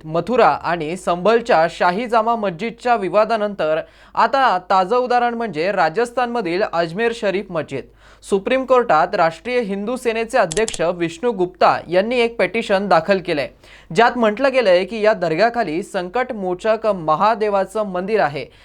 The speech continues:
काय आहे नेमकं हा दर्गाचा इतिहास, नेमकं काय घडलंय याआधी, काय घडतंय,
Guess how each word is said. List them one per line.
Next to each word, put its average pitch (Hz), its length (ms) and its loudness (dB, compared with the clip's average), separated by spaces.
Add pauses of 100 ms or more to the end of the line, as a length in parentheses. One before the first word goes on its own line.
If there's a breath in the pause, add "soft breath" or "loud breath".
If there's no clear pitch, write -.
(300 soft breath)
काय 240 200 4
आहे 269 220 2
नेमकं 240 420 0
हा 175 180 0
दर्गाचा 190 460 0 (100)
इतिहास, 185 560 -2
नेमकं 175 320 -4
काय 202 320 2
घडलंय 226 440 0
याआधी, 208 420 4
काय 208 340 -2
घडतंय, 180 520 0